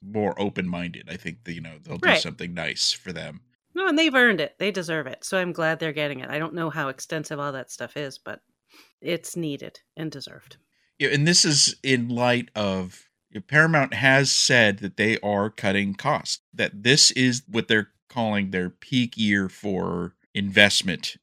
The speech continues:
Speaker 1: in streaming. 'Cause Wall Street a couple years ago was saying, "How much money are you spending on streaming? How many subscribers do you have?" That's all they cared about. Now, Wall Street is starting to say, "Okay, how much money are you making? How much profit are you making?"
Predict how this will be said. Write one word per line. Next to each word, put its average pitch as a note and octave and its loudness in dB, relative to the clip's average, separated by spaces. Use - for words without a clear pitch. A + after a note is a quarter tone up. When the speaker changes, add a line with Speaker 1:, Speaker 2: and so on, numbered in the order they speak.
Speaker 1:
in F#2 -2
streaming. - -4
'Cause A#2 -4
Wall D3+ 8
Street D#3+ 6
a A#2 -4
couple B2 0
years A2 0
ago E2+ -2
was G2 -2
saying, F#2+ 2
"How B2 4
much - -2
money G#2+ 0
are - 2
you G2+ 0
spending G2 2
on F2+ -2
streaming? F2 -4
How G#2 -2
many G2+ -2
subscribers E2+ -6
do D#2 -8
you D2+ -8
have?" D2+ -10
That's G#2 -6
all A2 0
they G2 0
cared F2 -4
about. - -10
Now, A2+ 4
Wall G#2+ 4
Street F#2+ -2
is F2+ -4
starting F#2 -2
to F2+ -12
say, F2 0
"Okay, G2+ -2
how G2 0
much F#2+ -6
money F2 -4
are - -4
you F2 -6
making? E2+ -8
How F#2 -8
much F2 -10
profit A#2+ -2
are E2 -8
you E2 -10
making?" D#2 -12